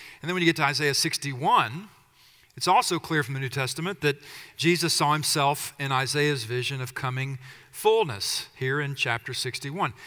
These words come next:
Let me read you a selection from Luke chapter four. Luke chapter four, verse sixteen.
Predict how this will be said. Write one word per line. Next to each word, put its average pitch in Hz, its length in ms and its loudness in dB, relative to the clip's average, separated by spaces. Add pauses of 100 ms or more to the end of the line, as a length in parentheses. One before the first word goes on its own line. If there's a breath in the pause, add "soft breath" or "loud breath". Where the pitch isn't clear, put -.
(400 loud breath)
Let 160 100 -2
me 190 80 2
read 160 320 4
you 160 320 4
a 143 80 -2
selection 135 560 0
from 135 360 -6
Luke 147 320 -4
chapter 135 360 -2
four. 156 520 -2 (1500 loud breath)
Luke 175 160 2
chapter 180 300 4
four, 156 340 0
verse 143 240 0
sixteen. 156 760 -2